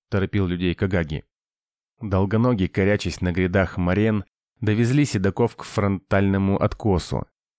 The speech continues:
лбу ледника, который достигал в высоту метров пятьдесят и был разбит расселинами, как торт на куски.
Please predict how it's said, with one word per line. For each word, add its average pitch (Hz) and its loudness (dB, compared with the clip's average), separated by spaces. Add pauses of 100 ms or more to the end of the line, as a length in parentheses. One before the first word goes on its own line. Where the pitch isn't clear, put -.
(140)
лбу 98 2
ледника, 104 0 (520)
который 135 2
достигал 107 0
в 95 0
высоту 107 2
метров 113 2
пятьдесят 98 -2 (260)
и 101 0
был 95 2
разбит 90 0
расселинами, 76 -2 (560)
как - -2
торт - -2
на 92 0
куски. - -8